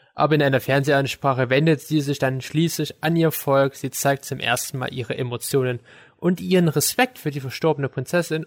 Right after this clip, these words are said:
und kündigt eine offizielle Trauerfeier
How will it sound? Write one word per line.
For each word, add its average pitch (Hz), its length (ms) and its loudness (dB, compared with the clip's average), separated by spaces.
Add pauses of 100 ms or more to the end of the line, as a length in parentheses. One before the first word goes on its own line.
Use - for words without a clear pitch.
(100)
und 131 200 -8
kündigt 185 500 -2
eine 135 260 -2
offizielle 143 600 -2
Trauerfeier 127 760 -2